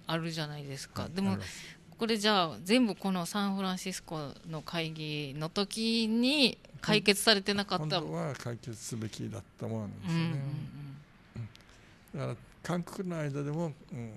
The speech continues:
Speaker 2: 非常にねじれてる関係になってるのも、えー、あれは、あの、後に、えー、うん、サンフランシスコ講和条約には参加できなかったわけですけど、えー、後に日韓条約、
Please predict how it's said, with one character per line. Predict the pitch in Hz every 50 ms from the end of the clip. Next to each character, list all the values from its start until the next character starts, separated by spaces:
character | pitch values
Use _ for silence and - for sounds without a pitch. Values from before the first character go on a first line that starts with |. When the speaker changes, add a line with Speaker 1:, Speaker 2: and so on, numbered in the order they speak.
| 135 117
Speaker 2:
非 | -
常 | 165 156 151
に | 151 143
ね | 127 123 131 135
じ | 131 139
れ | 139 143
て | 131 120
る | 127 117
関 | - 117 110 107
係 | - 107
に | 104
な | 107
っ |
て | 101 - - 104
る | 98
の | 107 117
も、 | 127 139 139 135 120 123 - - - - - - - - - - - - - - - -
え | 120 113 107 101 98 101 113 - - - -
ー、 | -
あ | 143
れ | 139 131
は、 | 127 143 156 143 127 117 110 - - 107
あ | -
の、 | - 107 104 131 139 139 139 131
後 | 127 120 - - 143
に、 | 143 156
え | 165 151 127 120 - - - - 139 120 123 - 120 104 110 - - - - - - - - - - - - -
ー、 | 139
う | 131 127 123
ん、 | 113
サ | - - 147
ン | 139
フ | 127 165 165
ラ | 147
ン | -
シ | -
ス | - - 123 123 -
コ | - 135 135
講 | 135
和 | 135 135
条 | 131 139 135
約 | 131 123 - 123
に | 123
は | 131 123
参 | - 135 131 123
加 | 127 127
で | 117 123
き | 120 123
な | 123 123
か | 131
っ | 123
た | - - 135
わ | 131
け | 123 143
で | 131 117
す | 101 -
け | - 107
ど、 | 104 110 127 135 127 120 123 - - - - - - - - - - - - - -
え | 131 113 110 113 117 - -
ー、 | 135
後 | 120 - -
に | 131 139 147 139 127
日 | 139 143 139 -
韓 | - 180 170 160
条 | 160 170 165
約、 | 170 165 165 - -